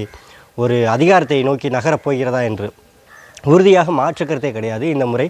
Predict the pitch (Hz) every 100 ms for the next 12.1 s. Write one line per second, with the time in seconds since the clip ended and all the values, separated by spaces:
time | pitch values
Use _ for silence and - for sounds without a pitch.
0 | - - - - 131 175 165 135 143 160
1 | - - 107 123 156 180 170 147 139 135
2 | 147 - 117 151 156 156 131 101 110 104
3 | - - - - - 127 165 196 - 160
4 | 170 160 147 156 165 190 _ _ _ _
5 | - 190 196 - 170 147 151 165 139 143
6 | 135 - - 135 147 143 135 135 127 147
7 | 165 170 139 147 - 160 - _ - 160
8 | 175 170 143 147 147 - 131 135 160 151
9 | 143 139 127 160 143 151 - 160 135 131
10 | 139 131 107 135 165 156 143 131 - 151
11 | 139 139 143 - - _ - - - -
12 | 143